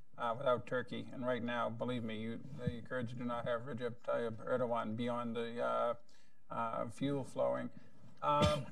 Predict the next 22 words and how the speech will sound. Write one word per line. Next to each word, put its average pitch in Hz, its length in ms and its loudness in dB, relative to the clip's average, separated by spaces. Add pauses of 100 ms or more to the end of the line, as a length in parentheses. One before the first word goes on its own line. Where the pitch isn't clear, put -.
(220)
<coughs> - 380 -6
in 151 120 0
terms 180 460 2
of 151 420 4 (1600)
Sistani, 190 680 6
I, 180 120 8
I, 185 160 6
it, 196 260 2
it 190 140 4
gets 190 240 6
to 180 80 4
both 170 260 12
the 156 80 4
last 160 320 8
two 208 100 -2
questions 147 480 4
of 135 100 -4
how 160 140 8
you 151 120 2
put 147 240 -4
together 135 400 0
these 131 340 0